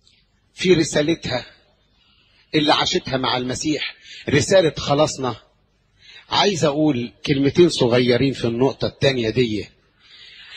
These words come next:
أي أم تقدر تتحمل تشوف ابنها بيتضرب بالكرباج قدام عينيها وهو لم يصنع شرًا؟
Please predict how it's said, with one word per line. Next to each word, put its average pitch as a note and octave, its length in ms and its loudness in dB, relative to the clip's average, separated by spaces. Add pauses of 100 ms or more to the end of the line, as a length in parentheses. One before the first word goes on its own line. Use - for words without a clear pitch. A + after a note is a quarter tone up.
(340)
أي A#3 280 6
أم B3+ 320 2
تقدر F#3+ 400 -2
تتحمل E3+ 840 -4 (500)
تشوف G3 440 4 (160)
ابنها G3+ 800 0 (600)
بيتضرب F#3 600 4 (120)
بالكرباج D#3+ 880 0 (220)
قدام F3 600 2
عينيها F3 760 -2 (1000)
وهو D#3 440 2
لم D3+ 220 0
يصنع D3+ 500 -4
شرًا؟ A2+ 640 -4